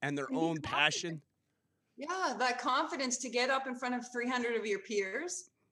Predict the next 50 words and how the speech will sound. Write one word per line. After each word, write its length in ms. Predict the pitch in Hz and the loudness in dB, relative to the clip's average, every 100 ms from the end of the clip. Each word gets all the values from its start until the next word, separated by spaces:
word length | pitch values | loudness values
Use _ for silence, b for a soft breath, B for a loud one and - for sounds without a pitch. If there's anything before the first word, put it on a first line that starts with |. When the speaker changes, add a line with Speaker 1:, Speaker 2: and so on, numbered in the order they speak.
| _ | _
Speaker 2:
and 100 | 233 | -2
just 220 | 294 262 | 0 0
rock 320 | 208 208 220 302 | 2 4 4 2
it 140 | 233 | 0
and 80 | 208 | 0
not 180 | 208 202 | 0 0
give 140 | 175 | -2
a 80 | 233 | -2
shit. 280 | - 294 - | -2 -2 0
Oh, 220 | - 240 | 2 4
I 120 | 196 185 | 4 4
wish 280 | 208 233 | 2 2
I 60 | 233 | 0
could 140 | 220 185 | 0 -2
just 200 | 202 - | -4 0
bottle 280 | 180 202 220 | 0 2 0
that 200 | 185 156 | -2 -4
and 120 | 175 | -6
sell 240 | 156 180 | -6 -4
it. 140 | 196 139 127 | -4 -4 -2
Speaker 1:
Uh, 80 | 127 | 4
oh, 180 | 147 143 | 6 8
yeah, 280 | 123 110 | 6 4
Speaker 2:
You 80 | 98 - | 0 2
Speaker 1:
that 160 | 131 | 4
would 100 | 131 135 | 6 4
be, 60 | 120 | 2
Speaker 2:
always 220 | 104 101 - _ _ _ _ _ _ _ _ _ _ _ _ - | 0 -4 -12 _ _ _ _ _ _ _ _ _ _ _ _ -6
Speaker 1:
definitely. 440 | 117 123 123 101 87 - | -2 -2 -4 -8 -10 -14
Speaker 2:
So 120 | 320 | -8
side 360 | 311 285 294 330 | -4 0 2 2
note, 240 | 226 202 | 2 0
my 120 | 247 269 | 0 0
daughter's 340 | 302 302 285 | 2 0 0
name 200 | 262 233 | 0 0
is 120 | 202 | -2
Mesa. 540 | 196 220 247 - 180 302 - _ _ _ _ _ - | -2 -2 -2 -2 -4 -8 -14 _ _ _ _ _ -6
She 220 | - 240 | -2 2
was 120 | 226 214 | 0 0
born 520 | 220 220 220 208 202 - _ _ _ _ _ _ _ _ - | 2 4 4 2 -2 -8 _ _ _ _ _ _ _ _ -6
years 460 | 233 302 320 302 | -2 2 2 2
and 120 | 262 | 0
years 300 | 262 269 262 | 2 2 0
before 440 | 240 233 233 240 226 | -2 -4 2 4 4
I 160 | 214 | 4
ever 180 | 208 - | 4 0
picked 240 | 202 208 - | -2 -6 -4
up 140 | 202 | -4
a 60 | 208 | -4
mace, 560 | 185 151 190 - - | -4 -4 -4 -6 -8